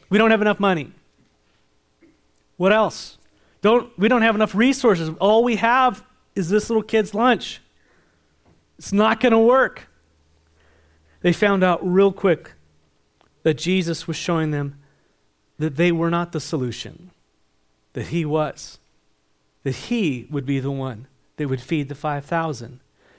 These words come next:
And by asking him questions, they came to the realization of the same thing. Jesus broke the bread, and we learn from another gospel that Jesus then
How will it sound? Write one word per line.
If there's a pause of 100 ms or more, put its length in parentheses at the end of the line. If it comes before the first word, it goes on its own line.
(500)
And
by
asking
him
questions, (1200)
they
came
to
the
realization (800)
of
the
same
thing. (1400)
Jesus
broke
the
bread,
and
we
learn
from
another
gospel
that
Jesus
then